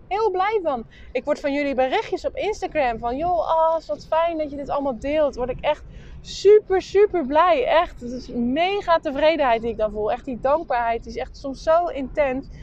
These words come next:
Als je gewoon zelf niet altijd doorhebt welke impact je hebt, eh, dat mensen dat dan toch laten weten. Ja, dat is echt waanzinnig. Dus nee, dat is het niet. Maar ik ben wel in staat, en ik, ja,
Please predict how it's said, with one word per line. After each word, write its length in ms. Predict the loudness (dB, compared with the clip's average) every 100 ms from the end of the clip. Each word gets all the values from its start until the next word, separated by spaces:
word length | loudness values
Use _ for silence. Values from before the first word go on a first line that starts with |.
| -16 -12
Als 160 | -6 -6
je 80 | -4
gewoon 320 | 0 0 0
zelf 320 | 0 0 0
niet 160 | -4 -2
altijd 260 | -2 -2
doorhebt 380 | 0 2 2 0
welke 300 | 2 2 0
impact 520 | -6 -6 0 0 0
je 100 | -4
hebt, 300 | -4 -2 -4 -6 -14 -14 -14 -8
eh, 200 | -4 -2
dat 140 | -2 -2
mensen 400 | -4 -6 -6 -6
dat 160 | -6
dan 220 | -6 -8
toch 220 | -4 -4 0
laten 320 | 0 0 -2
weten. 340 | 0 -2 -2
Ja, 200 | -4 -2
dat 220 | -4 -6
is 140 | -8 -8
echt 280 | -6 -6 -8
waanzinnig. 600 | -4 -4 -4 -4 -6 -8 -14 -16 -16 -10
Dus 140 | -8 -2
nee, 240 | 0 0
dat 120 | -2
is 180 | -4 -6
het 80 | -4
niet. 200 | -6 -4
Maar 200 | -4 -4
ik 140 | -2
ben 160 | 0 2
wel 280 | 4 4 0
in 80 |
staat, 680 | -4 0 0 2 0 -4 -10 -18 -16 -10
en 140 | -2
ik, 200 | -2 -4 -16 -16 -16 -18 -14
ja, 140 | -10